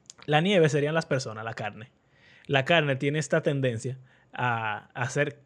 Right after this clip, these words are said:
pecado, ¿verdad? A pecar. El diablo es el que inicia,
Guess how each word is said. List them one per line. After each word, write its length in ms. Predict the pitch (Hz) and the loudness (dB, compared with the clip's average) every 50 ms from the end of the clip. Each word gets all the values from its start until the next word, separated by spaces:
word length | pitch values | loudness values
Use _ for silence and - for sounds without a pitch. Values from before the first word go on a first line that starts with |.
| _ _ _ _ _ _ | _ _ _ _ _ _
pecado, 420 | - 135 123 - 165 143 113 101 117 | -4 -2 0 0 2 0 0 0 0
¿verdad? 180 | 147 185 165 | 0 2 2
A 40 | 127 | 0
pecar. 340 | 131 120 - 120 107 117 120 - _ _ _ _ - - - - - - _ _ _ _ _ _ _ _ _ _ | 0 -4 -6 -6 -6 -8 -10 -16 _ _ _ _ -20 -20 -20 -20 -20 -20 _ _ _ _ _ _ _ _ _ _
El 180 | 151 151 151 151 | 0 2 2 4
diablo 420 | 170 190 185 170 147 139 135 135 | 4 4 4 4 4 4 4 4
es 60 | 143 | 4
el 80 | 156 165 | 2 0
que 100 | - 175 | 0 -2
inicia, 600 | 160 151 160 180 180 147 151 127 110 123 - - | -2 0 0 0 -2 -2 -2 -4 -4 -4 -8 -12